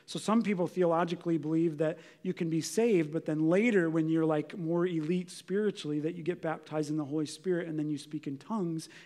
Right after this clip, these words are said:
and do all the sign gifts. Well, I don't agree with that. Five, you can sim-, you cannot simultaneously believe in the miraculous gifts of the Spirit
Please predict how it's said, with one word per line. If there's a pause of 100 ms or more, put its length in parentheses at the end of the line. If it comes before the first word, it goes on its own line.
and
do
all
the
sign
gifts. (760)
Well,
I
don't (140)
agree
with
that. (400)
Five, (500)
you
can
sim-,
you
cannot
simultaneously
believe
in
the
miraculous
gifts
of
the
Spirit